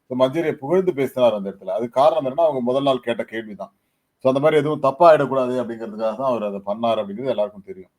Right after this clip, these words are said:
So, இந்த இடத்துல வந்து சாச்சனா,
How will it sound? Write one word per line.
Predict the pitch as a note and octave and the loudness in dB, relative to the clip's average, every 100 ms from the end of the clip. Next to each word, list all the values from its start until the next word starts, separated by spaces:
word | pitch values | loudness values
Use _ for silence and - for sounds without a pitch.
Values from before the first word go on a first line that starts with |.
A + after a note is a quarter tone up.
| _ _ _ _ _ _ _ _ | _ _ _ _ _ _ _ _
So, | _ F3 | _ 0
இந்த | F3 E3+ E3+ F3+ | 0 0 4 4
இடத்துல | E3+ F3+ E3+ | 4 -2 0
வந்து | D3+ D#3+ E3 D3 B2+ - | -2 -6 -4 -2 -4 0
சாச்சனா, | C3+ E3 F3 E3 E3 F3+ | 0 0 -2 0 0 0